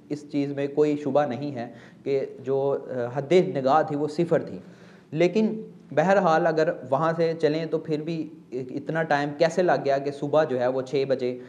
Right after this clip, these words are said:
presiding officers पहुँचे और सारे इकट्ठे पहुँच जाएं। ये सारे questions मौजूद थे जिस पे जो है वो, अ, election commission ने एक committee तश्कील दी और उस कमेटी ने जो है वो report अपनी तर-, अ, तैयार कर ली है, अपनी report मुरतब कर ली है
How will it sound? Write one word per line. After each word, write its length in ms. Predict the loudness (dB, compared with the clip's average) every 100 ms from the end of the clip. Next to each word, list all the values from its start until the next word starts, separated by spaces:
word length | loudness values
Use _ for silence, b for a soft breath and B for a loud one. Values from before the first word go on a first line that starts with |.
| B -18 -4
presiding 500 | 0 2 2 0 -2
officers 420 | -2 -2 -2 -2
पहुँचे 260 | -4 -2
और 140 | 0 -2
सारे 280 | -2 -2 -2
इकट्ठे 380 | -2 -2 0
पहुँच 260 | 0 0 -2
जाएं। 200 | -4 -4 B B B -2
ये 140 | 0
सारे 280 | 0 0 0
questions 440 | 0 0 -2 -6 -6
मौजूद 340 | -4 -4 -4
थे 100 | -4
जिस 200 | -4 -6
पे 140 | -2 -2
जो 100 | 0
है 140 | 0
वो, 260 | 0 -2 -4 B -8
अ, 180 | -2 -2 -2 -8 -4
election 420 | 0 0 0 -2
commission 340 | -2 -2 -4 -4
ने 200 | -6 -10 -10
एक 320 | -4 -4 -4 -6
committee 460 | -4 -2 0 0
तश्कील 460 | -2 -4 -4 -4 -4
दी 260 | -4 -6 B B -20 -8 0
और 220 | 0 0
उस 200 | -4 -6
कमेटी 420 | -4 -2 -2 -2
ने 140 | -2
जो 120 | -2 0
है 140 | 0
वो 320 | 0 -2 -4 -8
report 400 | -6 0 2 2
अपनी 280 | 0 -2 -6
तर-, 480 | -8 0 2 2
अ, 160 | 2 2
तैयार 560 | 2 2 6 6 4 4
कर 140 | 4
ली 160 | 4 2
है, 200 | 2 0
अपनी 300 | -2 -4 -6
report 280 | -2 0 0
मुरतब 400 | -2 -2 -4 0
कर 120 | 0
ली 160 | 2 0
है 220 | -2 -4